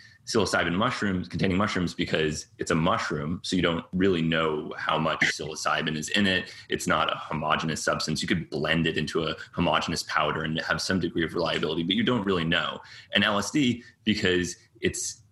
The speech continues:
first of all, unless you have access to analytical instruments in a lab, you don't even know that you have L S D, let alone the exact potency. People make the uninformed assumption that every blotter contains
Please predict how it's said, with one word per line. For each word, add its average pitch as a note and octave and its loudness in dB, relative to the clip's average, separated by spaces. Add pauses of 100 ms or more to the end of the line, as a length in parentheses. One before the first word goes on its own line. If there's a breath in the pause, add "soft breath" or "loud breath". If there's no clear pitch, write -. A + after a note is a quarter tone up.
(120)
first - 2
of F#2+ 2
all, E2+ 2
unless E2+ 0
you F2 2
have D#2+ -2
access E2 -2
to - -4
analytical F2 0
instruments E2+ -2
in - -4
a C#2+ -4
lab, D2+ 0 (140 loud breath)
you G2 -2
don't G#2 4
even E2 0
know E2+ 2
that D#2+ -4
you - -6
have F2 2
L - -4
S - -8
D, - -6
let E2+ 2
alone D#2 0
the D#2 -2
exact D2+ -2
potency. D2 -2
People - -4
make D#2 0
the D2+ -2 (260 loud breath)
uninformed F2+ 0
assumption E2+ -2
that C#2+ 0
every D#2 0
blotter D2 -4
contains D2+ -4